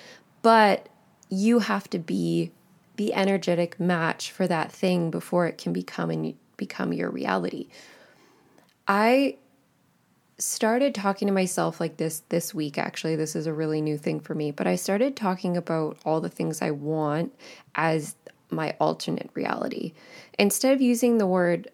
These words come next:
you know, manifest, um, 'Cause that kind of almost alludes that it's still not there, right? So I like to talk to myself and be like, "You know what? I'm gonna feel this vibration. I'm gonna feel it now, and I'm gonna be grateful.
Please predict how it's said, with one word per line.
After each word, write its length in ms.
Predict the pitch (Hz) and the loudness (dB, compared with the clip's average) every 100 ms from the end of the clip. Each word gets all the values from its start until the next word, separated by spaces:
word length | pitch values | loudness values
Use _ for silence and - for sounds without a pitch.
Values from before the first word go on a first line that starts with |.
| _ _ | _ _
you 140 | - 170 | -4 -2
know, 160 | 160 | -2
manifest, 1120 | - 160 170 156 165 - 170 165 165 - - - _ | -4 0 0 0 -2 -2 -2 -2 -4 -8 -10 -12 _
um, 480 | 165 156 151 147 147 - - | -6 -4 -4 -4 -6 -10 -12
'Cause 180 | - 202 | -4 -2
that 180 | 220 220 | 0 -2
kind 200 | - 220 | 0 2
of 100 | 202 | 2
almost 560 | - 180 180 - - - _ - | 2 2 0 -2 -12 -18 _ -10
alludes 520 | 156 156 156 147 - | -4 -4 -4 -6 -8
that 180 | - - | -6 -4
it's 180 | - - | -4 -4
still 440 | - - - 151 | -8 -6 -4 -2
not 280 | 139 - - | 0 -2 -4
there, 280 | 175 - - | -4 -2 -4
right? 320 | 175 185 262 - - - - - | 2 2 2 -4 -20 -20 -20 -12
So 260 | - 214 208 | -2 2 4
I 140 | 196 | 4
like 220 | 202 220 | 2 0
to 100 | - | -2
talk 240 | 220 226 220 | -2 0 0
to 60 | 226 | -2
myself 400 | 226 202 175 180 | 0 0 -2 -2
and 100 | 170 | -2
be 120 | 165 | 0
like, 320 | 165 165 - | 0 -2 -2
"You 60 | 208 | -2
know 60 | |
what? 160 | 202 - | -2 -4
I'm 180 | - 180 | -4 0
gonna 200 | 202 233 | 2 0
feel 580 | 226 - - 185 196 196 | -2 -14 -2 2 4 4
this 200 | 220 - | 0 0
vibration. 800 | 233 226 175 175 - 190 190 185 | -2 0 -2 -2 -2 0 0 0
I'm 80 | |
gonna 120 | 180 175 | 0 -4
feel 280 | - 190 208 | -4 -4 -2
it 60 | |
now, 180 | 185 175 | -2 -2
and 80 | 180 | -2
I'm 100 | 180 | -2
gonna 120 | 190 | -2
be 100 | 185 | -2
grateful. 540 | - 170 170 175 170 | 0 -2 0 -2 -2